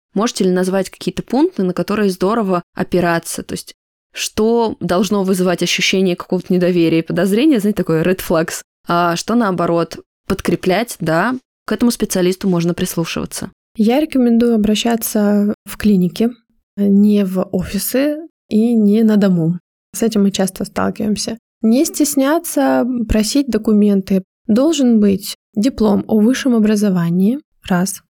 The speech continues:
Speaker 2: и действующий сертификат дерматовенеролога, два. Если вы пришли к косметологу, должен быть действующий сертификат и косметолога. Хотя бы образование, да, действующие дипломы уже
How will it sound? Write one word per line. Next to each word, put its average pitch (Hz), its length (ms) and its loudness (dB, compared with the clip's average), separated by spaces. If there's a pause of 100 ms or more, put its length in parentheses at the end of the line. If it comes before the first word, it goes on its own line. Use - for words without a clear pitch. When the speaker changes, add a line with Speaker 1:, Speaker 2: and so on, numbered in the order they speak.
(120)
Speaker 2:
и 208 460 2 (360)
действующий 254 760 0
сертификат 220 840 -2
дерматовенеролога, 196 1200 2 (140)
два. 185 420 0 (540)
Если 240 220 0
вы 214 100 2
пришли 208 320 -2
к 208 80 -14
косметологу, 302 920 2
должен 220 420 2
быть 240 180 0 (120)
действующий 202 920 0
сертификат - 880 -4 (180)
и 247 140 0
косметолога. 180 800 -4 (280)
Хотя 285 440 0
бы 302 260 2 (560)
образование, 208 880 0
да, 214 280 0
действующие 196 680 0
дипломы 269 500 2
уже 285 800 2